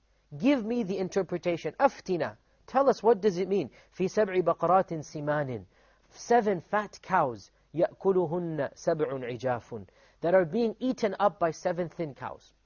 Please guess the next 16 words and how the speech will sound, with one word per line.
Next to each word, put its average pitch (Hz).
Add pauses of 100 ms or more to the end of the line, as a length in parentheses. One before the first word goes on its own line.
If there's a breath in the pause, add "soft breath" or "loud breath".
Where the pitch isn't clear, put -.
(140)
Seven 233
thin 254
cows 175 (240 soft breath)
are 175
eating 220
up 208 (140)
seven 180 (120)
fat -
cows. 120 (280 soft breath)
"وسبع 208
سنبلات 180
خضر." 139 (300 soft breath)
And 196
seven 202 (300)
lush 196
grains 185